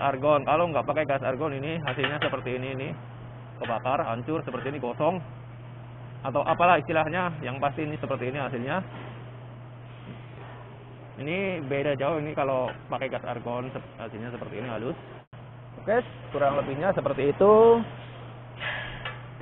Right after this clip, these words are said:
Sedikit informasi dari saya, yaitu bagaimana tentang las argon tanpa menggunakan gas argon itu apa bisa atau enggak. Jadi hasilnya seperti tadi itu di video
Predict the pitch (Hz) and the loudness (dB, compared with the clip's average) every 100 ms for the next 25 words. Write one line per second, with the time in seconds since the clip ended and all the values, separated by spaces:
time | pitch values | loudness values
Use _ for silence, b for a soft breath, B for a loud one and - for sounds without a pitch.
0 | - - - - - - - - 135 135 | -10 -10 -10 -12 -10 -10 -10 -6 -2 0
1 | 180 156 143 139 135 147 127 131 131 139 | 0 4 4 4 2 2 2 2 4 6
2 | 165 185 190 180 - - - - - - | 8 10 8 6 -4 -14 -14 -14 -14 -16
3 | - - - - - 120 120 156 175 180 | -16 -14 -12 -10 -4 -4 0 2 4 4
4 | 180 147 131 131 123 - 127 131 156 170 | 4 4 2 0 -6 -8 -4 4 6 6
5 | 175 170 - - - 135 131 - 120 127 | 2 -6 -8 -12 0 0 2 -2 0 4
6 | 143 175 180 123 120 120 156 143 123 123 | 6 6 2 -4 -4 2 2 2 -2 -4
7 | 117 127 147 151 - - - - - - | -4 -2 -2 -6 -10 -14 -16 -16 -16 -16
8 | - - - 117 117 123 143 127 123 123 | -6 -4 -2 -2 0 2 0 0 -2 0
9 | 120 117 123 113 113 147 143 113 120 107 | -2 -2 -2 -2 0 2 2 -2 -8 -8
10 | 139 127 107 110 127 127 117 110 120 113 | -6 -4 -4 -6 -6 -6 -6 -6 -6 -6
11 | 104 107 104 127 147 123 123 117 110 110 | -8 -8 -6 -6 -6 -6 -6 -6 -8 -8
12 | 107 | -8